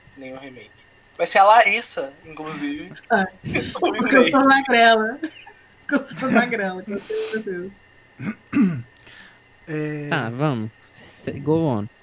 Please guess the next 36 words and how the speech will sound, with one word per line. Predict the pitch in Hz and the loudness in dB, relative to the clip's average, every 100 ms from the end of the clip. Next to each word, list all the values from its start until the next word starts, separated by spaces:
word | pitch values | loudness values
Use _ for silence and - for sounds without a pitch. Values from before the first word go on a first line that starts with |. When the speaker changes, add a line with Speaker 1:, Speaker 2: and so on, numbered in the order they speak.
| _ _ _ - | _ _ _ -10
Speaker 2:
Continua | - 196 226 226 226 | -4 -2 0 0 2
aí, | 214 196 | 2 0
Dani. | 190 196 180 185 196 _ _ _ _ _ _ - - | -2 -2 -2 -6 -10 _ _ _ _ _ _ -16 2
Speaker 1:
Ah, | 202 262 247 | 6 8 8
é? | 247 | 8
Não | 254 | 4
acabou | 247 247 220 | 4 2 2
ainda. | 226 208 131 - _ - _ _ | -4 -6 -8 -8 _ -20 _ _
Este | 196 196 | -2 2
Speaker 2:
Não. | 185 | 2
Speaker 1:
livro | 180 214 220 - | 0 -6 -10 -4
não | 220 254 | 2 2
é | |
meu | 247 240 | 2 0
favorito, | 233 220 233 185 180 - 127 _ | 0 0 -4 -6 -14 -16 -18 _
mas | 156 156 | 0 0
ele | 175 185 | 0 -2
foi | 185 | -4
um | 185 | -4
divisor | 185 190 233 160 160 | -8 -10 -10 -2 -2
de | 180 | 2
águas | 165 165 170 | 2 2 -2
para | - 170 | 0 0
mim. | 151 117 113 _ _ _ _ - | 0 -8 -20 _ _ _ _ -8
A | |
partir | 147 160 160 - 226 | 2 2 2 -4 -6
dele | 165 165 170 | -4 -4 -2
é | 170 | -2
que | 165 | -2
eu | 165 | -4
comecei | 170 160 156 - 160 | -4 -4 -6 0 0
a | |
realmente | 160 175 202 185 180 | 2 0 -2 -6 -10
gostar | 175 - 165 | -10 -4 -4
da | 175 | -4
saga. | 185 - 98 - | -8 -10 -10 -14